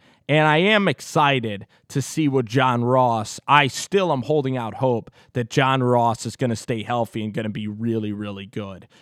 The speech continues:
uh, in the N F L. He just needs to have one year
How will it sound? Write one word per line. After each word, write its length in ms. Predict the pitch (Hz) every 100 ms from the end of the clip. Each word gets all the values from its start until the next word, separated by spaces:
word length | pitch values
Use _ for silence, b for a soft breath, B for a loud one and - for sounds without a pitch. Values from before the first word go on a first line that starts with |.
| b
uh, 160 | 117 107
in 160 | 131 117
the 160 | 113 104
N 100 | 101
F 160 | -
L. 140 | 98 110
He 100 | 143
just 220 | 156 -
needs 260 | 156 135
to 80 | 147
have 140 | 127 117
one 400 | 120 151 165 160
year 440 | 147 127 117 104